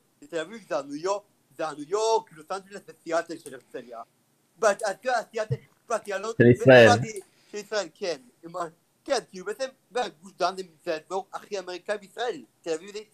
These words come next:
Speaker 1: ניו יורק אמריקאי.
Speaker 2: כאילו,
Speaker 1: זה לי-
Speaker 2: כן, האמת שכן, גורדי שחקים, סטייל די אמריקאי.
Speaker 1: כן, בהרצליה, בהרצליה בכלל, לא חשוב, גם שם, זה אי שם בגישה לך כמו אל איי.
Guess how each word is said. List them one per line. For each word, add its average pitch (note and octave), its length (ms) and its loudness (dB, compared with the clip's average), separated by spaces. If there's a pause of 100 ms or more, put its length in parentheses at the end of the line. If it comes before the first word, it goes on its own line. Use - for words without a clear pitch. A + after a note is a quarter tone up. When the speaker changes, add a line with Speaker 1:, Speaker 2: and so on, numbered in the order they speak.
(240)
Speaker 1:
ניו F#3 80 -20
יורק G3+ 260 -6
אמריקאי. C#3+ 380 8
Speaker 2:
כאילו, C3 380 12
Speaker 1:
זה C3+ 60 4
לי- - 100 2
Speaker 2:
כן, F3 300 12
האמת C#3 340 12
שכן, D3+ 440 12
גורדי A#2 300 12
שחקים, A#2+ 560 8
סטייל B2 420 10
די A#2+ 120 12
אמריקאי. A2 600 8 (240)
Speaker 1:
כן, A#3+ 320 6 (100)
בהרצליה, F3 600 4 (180)
בהרצליה G3+ 360 6
בכלל, B3+ 280 6
לא G#3+ 40 4
חשוב, G#3+ 260 -2
גם D#3 180 8
שם, D#4 160 6 (120)
זה D#3+ 60 6
אי F#3+ 140 4
שם B3 100 6 (180)
בגישה F3+ 320 4
לך - 180 -2 (640)
כמו E3+ 140 -2
אל D#3+ 140 -2
איי. D3+ 200 2